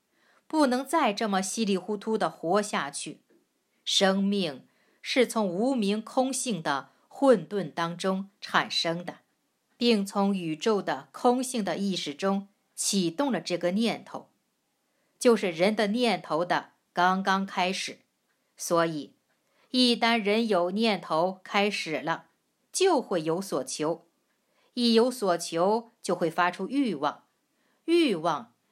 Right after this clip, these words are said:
就会使你意识的生命进入如梦如幻般的无尽的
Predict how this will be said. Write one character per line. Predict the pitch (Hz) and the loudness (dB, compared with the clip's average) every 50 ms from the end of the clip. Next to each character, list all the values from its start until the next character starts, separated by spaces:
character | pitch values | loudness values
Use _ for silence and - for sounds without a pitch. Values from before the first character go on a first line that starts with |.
| _ - | _ -8
就 | - - 262 | 2 2 2
会 | 254 254 214 196 | 4 4 4 2
使 | 196 - - 196 233 | 2 0 0 0 0
你 | 214 196 | 0 0
意 | 170 170 208 254 269 247 214 | -2 -4 -4 -4 -2 0 0
识 | 180 - - 175 165 | 0 0 0 -2 -2
的 | 170 143 | -2 -2
生 | 143 - - 208 220 226 240 | -2 0 0 2 2 2 0
命 | 233 233 196 151 - - _ _ _ _ _ _ _ - | 0 -2 -2 -4 -4 -10 _ _ _ _ _ _ _ -8
进 | - 262 254 220 196 175 | -2 2 2 2 2 2
入 | 170 190 175 165 - - _ _ _ _ _ _ _ - | -2 -4 -4 -4 -6 -8 _ _ _ _ _ _ _ -10
如 | - 175 202 233 254 269 277 | -2 2 4 6 6 4 4
梦 | 269 262 254 208 175 160 | 2 2 2 0 0 -2
如 | 151 156 170 202 233 | -6 -2 0 0 0
幻 | 240 240 - 262 220 170 147 | 0 0 0 0 0 0 -2
般 | - 202 208 202 202 196 | -2 0 0 0 0 -2
的 | 190 180 139 123 - _ _ _ _ _ _ _ - | -4 -6 -8 -8 -12 _ _ _ _ _ _ _ -4
无 | 190 220 269 302 | 0 2 2 2
尽 | 311 - - 311 240 165 165 | 2 0 -2 -4 -4 -4 -4
的 | - 151 135 - - | -4 -6 -6 -6 -10